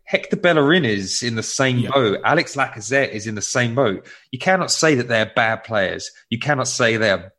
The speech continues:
Speaker 1: poor professionals. Um, and y-, you cannot say that they're completely useless to the squad. But they're so damaged. They're like kittens in a bag that have been thrown <laughs> over a bridge. You know, they, they are part of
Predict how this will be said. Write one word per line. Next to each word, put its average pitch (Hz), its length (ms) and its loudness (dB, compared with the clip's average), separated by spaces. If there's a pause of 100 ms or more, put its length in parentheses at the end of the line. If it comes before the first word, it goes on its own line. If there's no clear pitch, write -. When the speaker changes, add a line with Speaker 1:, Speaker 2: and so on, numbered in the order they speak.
Speaker 1:
poor 127 320 2
professionals. 107 840 -8 (320)
Um, 107 440 0
and 120 200 -2
y-, 127 160 -10
you 131 120 -4
cannot 143 260 -2
say 127 160 2
that 117 80 -2
they're 117 140 -4
completely 123 460 0
useless 120 520 -4
to 120 80 -4
the 95 80 -4
squad. 110 480 -2 (480)
But - 160 0
they're 131 140 2
so 180 260 2 (220)
damaged. 113 720 -2
They're 139 100 0
like - 260 0
kittens 117 460 -8
in 107 100 -6
a 104 40 -8
bag 120 520 0
that 85 60 -14
have - 80 -14
been 110 140 -10
thrown 127 320 0
<laughs> 123 100 2
over 120 220 2
a 120 80 -2
bridge. 143 580 2 (340)
You 143 120 2
know, 110 200 0 (160)
they, 147 280 4
they 160 240 2
are 143 340 4
part 117 640 2 (140)
of - 200 -4